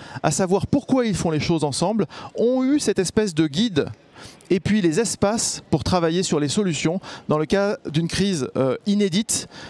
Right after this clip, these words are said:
euh, lourde, majeure, tout ce qu'on veut, euh, qui est cette crise dans laquelle nous sommes depuis plusieurs mois maintenant. Et donc, euh, le mot de la fin, avant de passer, euh, à la réponse aux questions, euh, ce serait, euh, de reprendre déjà ce qu'a dit Pierre-Emmanuel en introduction,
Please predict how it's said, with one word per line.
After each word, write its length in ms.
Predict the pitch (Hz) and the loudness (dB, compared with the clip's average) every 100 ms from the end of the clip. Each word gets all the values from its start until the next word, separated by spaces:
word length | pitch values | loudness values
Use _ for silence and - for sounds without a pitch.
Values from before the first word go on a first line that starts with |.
| - - | -6 -2
euh, 60 | |
lourde, 360 | 143 190 214 143 | 2 2 2 0
majeure, 420 | 156 147 170 180 | 0 2 0 0
tout 100 | 180 | -2
ce 80 | - | -2
qu'on 140 | 156 | 0
veut, 220 | 143 190 220 - - - | 2 0 -2 -10 -10 -2
euh, 120 | 127 | -2
qui 120 | - | 0
est 40 | 147 | -2
cette 200 | 170 - | -2 -2
crise 240 | 196 190 143 | -2 -2 0
dans 100 | 147 | 0
laquelle 240 | 147 165 | 2 0
nous 100 | 160 | 0
sommes 200 | 139 180 | 0 0
depuis 220 | 151 - 151 | 0 0 0
plusieurs 300 | 147 135 131 | 0 2 0
mois 120 | 135 | 0
maintenant. 380 | 131 - 117 113 - _ _ - - - - | -2 -2 -6 -6 -16 _ _ -20 -20 -16 -4
Et 60 | 165 | 0
donc, 240 | 208 - | 0 0
euh, 120 | 147 127 - - - | -2 -2 -8 -12 -2
le 120 | 151 | 2
mot 140 | 180 202 | 4 4
de 80 | 180 | 2
la 80 | |
fin, 320 | 170 180 180 180 | 0 0 -2 0
avant 220 | 147 160 | 0 0
de 60 | 147 | 0
passer, 340 | 151 - 175 | 0 2 2
euh, 240 | 147 123 - | 2 0 0
à 60 | 139 | 0
la 100 | 143 | 0
réponse 540 | 147 175 160 - - | 0 0 -2 -4 -6
aux 460 | - 131 123 113 113 | -2 0 0 -2 -2
questions, 480 | - 143 - 208 254 - - - - 123 | -2 -2 0 0 -2 -8 -16 -12 -10 -2
euh, 460 | 139 139 131 120 - - - - - - | 2 2 2 0 -2 -6 -14 -16 -14 -6
ce 160 | - 196 | 0 0
serait, 440 | - 208 190 151 - | 2 2 2 0 0
euh, 380 | 135 127 104 | 2 2 0
de 100 | 131 | 2
reprendre 340 | 160 202 254 240 | 2 2 2 2
déjà 160 | 175 | 0
ce 60 | 165 | 0
qu'a 80 | 160 | 0
dit 120 | 160 | 0
Pierre-Emmanuel 460 | 175 151 151 151 170 | 0 0 0 0 0
en 100 | 151 | -2
introduction, 580 | 143 151 147 - 170 | 0 -2 0 -2 -2